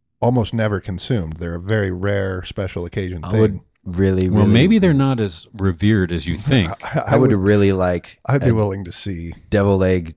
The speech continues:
Speaker 2: lover to please reach out to us on Facebook and please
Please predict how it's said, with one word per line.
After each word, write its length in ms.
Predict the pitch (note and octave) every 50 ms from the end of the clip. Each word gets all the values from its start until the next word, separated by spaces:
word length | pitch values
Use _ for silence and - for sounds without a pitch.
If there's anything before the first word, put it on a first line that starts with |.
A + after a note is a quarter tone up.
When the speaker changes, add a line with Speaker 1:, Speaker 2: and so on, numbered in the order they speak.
| _ -
Speaker 2:
lover 640 | F2 E2+ F2 F2+ F2+ F2+ D2+ D#2+ C2+ B1+ C#2 E2+ F2+ - - -
to 100 | - F#2
please 400 | - - - G#2+ G#2+ G#2 G#2 F#2
reach 220 | F#2+ F#2+ F2+ - F#2
out 180 | E2 E2 D#2+ -
to 120 | - D#2+
us 120 | D2+ - -
on 120 | D#2 D2+
Facebook 560 | - - D#2 D2+ D2 - - D2+ C#2+ C#2 - - -
and 180 | D2+ D#2 D2
please 640 | - - - F#2 F#2 E2+ D#2+ D2+ C#2 D2 D#2+ E2+